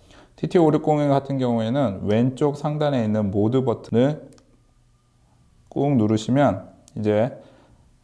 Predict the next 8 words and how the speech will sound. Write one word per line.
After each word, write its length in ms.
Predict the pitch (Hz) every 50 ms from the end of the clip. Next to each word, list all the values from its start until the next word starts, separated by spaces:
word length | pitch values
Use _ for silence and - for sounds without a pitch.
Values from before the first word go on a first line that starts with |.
| _ _ _ _ _ _ _
왼쪽 600 | - 104 107 117 120 - 139 135 139 135 - - -
하단에 640 | 175 170 185 180 170 143 123 131 151 160 - - - -
이제 260 | 101 101 101 98 98
전파 400 | - - 113 107 110 - 139 131
모드를 720 | 131 123 113 117 117 113 110 110 107 107 104 104 113 113
설정할 420 | - 151 143 147 151 147 143 139
수 160 | 139 - -
있는 460 | 110 104 104 104 101 101 98 98 104